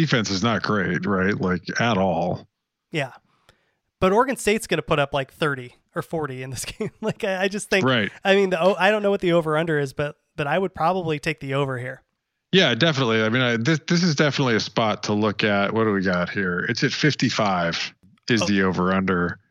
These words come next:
Speaker 2: Oh.
Speaker 1: Um,
Speaker 2: Okay.
Speaker 1: but I think, I think that feel, I mean, <sighs> that's just, it's, it's odd to me to see it like this 'cause I really, I,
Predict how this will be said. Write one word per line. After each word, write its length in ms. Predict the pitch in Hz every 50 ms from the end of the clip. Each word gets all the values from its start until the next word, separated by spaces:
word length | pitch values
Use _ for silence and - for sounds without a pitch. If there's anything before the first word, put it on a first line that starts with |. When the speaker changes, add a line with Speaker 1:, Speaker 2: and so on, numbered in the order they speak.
| -
Speaker 2:
Oh. 220 | 190 233 277 262 139
Speaker 1:
Um, 360 | 110 104 101 101 98 95 92 - _ _ _ _ _ - -
Speaker 2:
Okay. 220 | 190 - 170 156 185
Speaker 1:
but 140 | 147 156
I 120 | 180 190 185
think, 340 | - 190 170 135 110 - -
I 80 | - 147
think 140 | 160 196 165 -
that 220 | 131 120 104 -
feel, 260 | - 139 131 123 123
I 60 | 120 139
mean, 280 | 151 160 156 151 156 - _
<sighs> 1500 | - - - - - - - - - - _ _ _ _ _ _ _ _ _ _ _ _ _ _ _ _ _ _ _
that's 220 | - 202 214 - -
just, 260 | - - - - -
it's, 180 | 143 127 - -
it's 320 | - - 147 143 139 -
odd 360 | 139 143 143 135 143 147 139 -
to 80 | -
me 140 | 120 120 110
to 60 | 101
see 160 | 98 - 123 120
it 40 |
like 160 | 113 104 101 90
this 160 | 113 104 92
'cause 140 | - 113 95
I 120 | 101 113 113
really, 320 | 110 107 110 113 107 104
I, 200 | 104 107 113 113